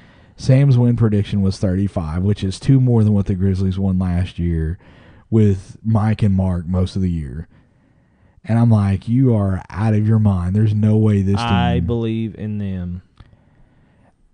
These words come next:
Speaker 1: And there is still a possibility that they might get there. I, I don't know. W-, we will see.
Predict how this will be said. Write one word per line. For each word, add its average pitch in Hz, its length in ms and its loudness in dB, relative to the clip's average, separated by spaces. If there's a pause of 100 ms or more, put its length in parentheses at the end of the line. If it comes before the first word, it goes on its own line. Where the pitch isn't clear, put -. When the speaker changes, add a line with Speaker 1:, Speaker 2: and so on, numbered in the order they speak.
Speaker 1:
And 117 160 2
there 123 180 6
is 120 140 2
still 117 240 0
a 117 40 0
possibility 107 880 0 (200)
that 92 200 -2
they 104 140 2
might 98 300 0
get 92 200 0
there. 80 440 -4 (140)
I, 98 320 0 (480)
I 101 120 -4
don't 101 120 4
know. 87 160 0
W-, 85 320 -10
we 113 160 4
will 117 120 6
see. 90 380 0